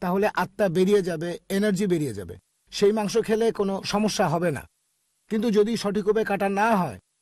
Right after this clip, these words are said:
নিষ্ঠুরভাবে জবাই করা হয়, এনার্জি তখন মাংসেই থেকে যায়। আর সেই মাংস খেলে আপনি সেটা বুঝতেও পারবেন না। যদি কাটা হয় খাড়া দিয়ে অথবা কাটা হয় কোনো ফ্যাক্টরিতে, তখন পশুটার আত্মা বেরিয়ে যায়। সেই মাংস খেলে কোনো সমস্যা হবে না।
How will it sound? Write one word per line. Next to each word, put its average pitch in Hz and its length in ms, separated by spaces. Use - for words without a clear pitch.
নিষ্ঠুরভাবে 220 800
জবাই 185 320
করা 190 280
হয়, 139 300
এনার্জি 208 320
তখন 214 320
মাংসেই 180 380
থেকে 160 280
যায়। 156 220
আর 160 120
সেই 214 180
মাংস 180 380
খেলে 233 200
আপনি 185 220
সেটা 190 280
বুঝতেও 196 500
পারবেন 135 360
না। 82 180
যদি 208 200
কাটা 196 240
হয় 190 140
খাড়া 190 320
দিয়ে 185 300
অথবা 180 280
কাটা 185 260
হয় 175 120
কোনো 190 180
ফ্যাক্টরিতে, 180 680
তখন 208 300
পশুটার 190 380
আত্মা 185 380
বেরিয়ে 214 340
যায়। 127 280
সেই 226 180
মাংস 220 280
খেলে 233 340
কোনো 262 240
সমস্যা 202 380
হবে 139 200
না। 101 120